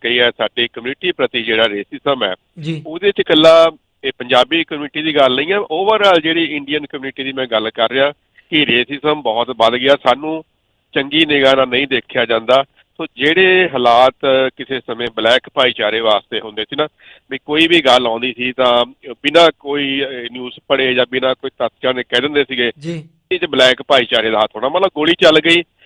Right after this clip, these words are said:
Speaker 1: ਤਾਂ ਪਹਿਲੀ ਗੱਲ ਇਹ ਹੋਣੀ ਆ ਵੀ ਕਿਤੇ ਬਲੈਕ ਭਾਈਚਾਰੇ ਨੇ ਚਲਾ ਦਿੱਤੀ ਹੋਣੀ ਆ।
Speaker 2: ਜੀ।
Speaker 1: ਤਾਂ ਇਹੋ ਜਿਹੇ ਹਾਲਾਤ ਸਾਡੀ ਕਮਿਊਨਿਟੀ ਦੇ ਬਣਦੇ ਜਾ ਰਹੇ ਨੇ ਤੇ ਅਸੀਂ ਆਪ ਦੇਖਣਾ ਵੀ ਅਸੀਂ ਇਹ ਜਿਹੜੀ ਇਮੇਜ ਹੈ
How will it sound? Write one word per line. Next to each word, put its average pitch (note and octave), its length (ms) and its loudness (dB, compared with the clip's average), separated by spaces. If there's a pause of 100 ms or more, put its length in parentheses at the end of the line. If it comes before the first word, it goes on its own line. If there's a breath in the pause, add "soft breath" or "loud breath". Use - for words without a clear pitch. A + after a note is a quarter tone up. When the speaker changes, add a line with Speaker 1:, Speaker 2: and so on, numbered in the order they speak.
(160 soft breath)
Speaker 1:
ਤਾਂ D3+ 120 -4
ਪਹਿਲੀ F3 300 2
ਗੱਲ D#3+ 220 6
ਇਹ D#3+ 100 2
ਹੋਣੀ D3 220 -2
ਆ D3+ 60 0
ਵੀ D3 100 -4
ਕਿਤੇ C#3+ 200 -4
ਬਲੈਕ B2+ 340 2
ਭਾਈਚਾਰੇ A#2 400 -2
ਨੇ G#2+ 80 -10
ਚਲਾ G2+ 180 -4
ਦਿੱਤੀ F#2 260 -12
ਹੋਣੀ F2+ 160 -20
ਆ। E2+ 140 -18
Speaker 2:
ਜੀ। F3+ 320 -6 (160)
Speaker 1:
ਤਾਂ F3+ 80 -2 (200)
ਇਹੋ E3 200 0
ਜਿਹੇ F3 180 2
ਹਾਲਾਤ B2+ 360 2
ਸਾਡੀ A#2 240 -6
ਕਮਿਊਨਿਟੀ A#2 340 -14
ਦੇ B2 120 -4
ਬਣਦੇ G#2 380 -4
ਜਾ F#2+ 200 -6
ਰਹੇ A#2+ 140 -2
ਨੇ C3+ 180 -2 (360)
ਤੇ G3 180 0
ਅਸੀਂ F3 220 0
ਆਪ B2+ 280 4
ਦੇਖਣਾ C3 440 -2
ਵੀ C#3+ 220 0
ਅਸੀਂ C#3+ 460 -2
ਇਹ C#3+ 220 -2
ਜਿਹੜੀ C3+ 180 -2
ਇਮੇਜ C3 440 2
ਹੈ G#2 100 2